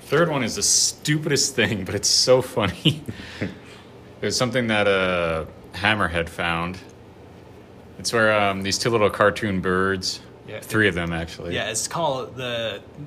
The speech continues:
Speaker 2: the
Speaker 1: We-
Speaker 2: YouTuber's name is called Bird. It's just B E R D.
Speaker 1: B E R D.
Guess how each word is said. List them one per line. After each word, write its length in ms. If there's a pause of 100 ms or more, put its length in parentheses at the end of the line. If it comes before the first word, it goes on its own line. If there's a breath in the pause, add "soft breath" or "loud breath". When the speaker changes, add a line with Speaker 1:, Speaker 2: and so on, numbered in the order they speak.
(380)
Speaker 2:
the 80
Speaker 1:
We- 180
Speaker 2:
YouTuber's 420
name 240
is 140
called 340
Bird. 400
It's 120
just 240
B 260
E 240
R 220
D. 300 (420)
Speaker 1:
B 240
E 200
R 200
D. 280